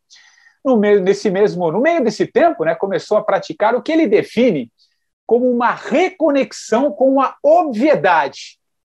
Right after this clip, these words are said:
ou seja, dar atenção à família, lembrar dos seus velhos sonhos e muitas outras coisas. Hoje ele tem uma vida mais equilibrada, se dividindo aí entre as montanhas, as palestras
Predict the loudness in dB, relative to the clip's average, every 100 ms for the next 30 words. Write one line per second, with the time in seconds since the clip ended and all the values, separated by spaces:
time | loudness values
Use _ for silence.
0 | _ -4 -2 0 0 -2 -12 _ _ _
1 | 0 2 2 0 -2 0 0 0 -2 -4
2 | -2 2 4 4 4 0 -4 -4 0 0
3 | -2 -6 -4 -2 -2 -4 -8 -4 -4 -4
4 | -8 -18 _ _ 0 2 2 0 -2 -2
5 | -2 -4 -4 -2 -2 -4 -12 -20 _ _
6 | _ _ 0 2 0 2 2 2 2 2
7 | 2 2 0 2 0 2 2 0 -4 _
8 | _ _ _ -4 -2 0 0 0 0 2
9 | 2 2 2 2 -2 -2 -2 0 -2 -4
10 | -8 -4 -2 0 0 -2 -4 -12 _ _
11 | _ -4 -2 -2 2 2 0 0 -4 -4
12 | -10